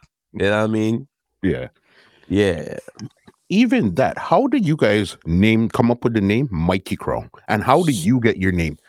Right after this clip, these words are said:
Speaker 2: Sammy T?
Speaker 1: Um, well, um, Sammy T, Sammy is my real name, so, you know,
Speaker 2: Mm-hmm.
Speaker 1: and T, I kinda add T, um, my family name is called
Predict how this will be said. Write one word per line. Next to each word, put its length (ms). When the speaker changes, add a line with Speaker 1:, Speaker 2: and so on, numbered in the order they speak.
Speaker 2:
Sammy 380
T? 320
Speaker 1:
Um, 680
well, 380
um, 400
Sammy 360
T, 400
Sammy 400
is 140
my 140
real 300
name, 340
so, 280
you 120
know, 300
Speaker 2:
Mm-hmm. 160
Speaker 1:
and 480
T, 300
I 80
kinda 320
add 340
T, 540
um, 560
my 80
family 380
name 440
is 400
called 300